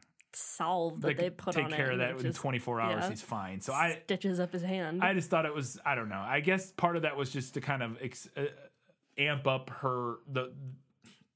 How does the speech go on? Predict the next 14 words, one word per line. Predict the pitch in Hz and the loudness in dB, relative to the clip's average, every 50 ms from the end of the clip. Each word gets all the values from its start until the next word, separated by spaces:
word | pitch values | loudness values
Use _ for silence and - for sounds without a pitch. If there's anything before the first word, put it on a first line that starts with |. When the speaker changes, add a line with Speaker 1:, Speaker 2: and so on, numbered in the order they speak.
| - | -8
Speaker 2:
the | - 123 | -6 -6
fire | - - - 113 120 127 127 131 127 | -6 0 2 2 4 4 2 2 2
within | 127 127 127 139 135 127 | 0 0 0 -2 -2 0
her | 123 135 123 | 0 0 0
character | 123 - - 131 127 127 127 143 135 131 | -2 -2 -2 -2 -2 -2 0 0 0 0
a | |
little | 127 131 131 131 | 0 0 -2 0
bit | 127 127 123 - - | 0 0 -2 -2 2
that | 226 220 208 | 2 2 4
she | 185 190 | 4 2
Speaker 1:
Mm-hmm. | 170 165 | 2 2
Speaker 2:
does | 117 117 110 - | 0 -2 -4 -4
hurt | - 120 120 117 | -6 -6 -6 -4
him. | 117 127 123 123 123 127 | -4 -4 -4 -4 -6 -8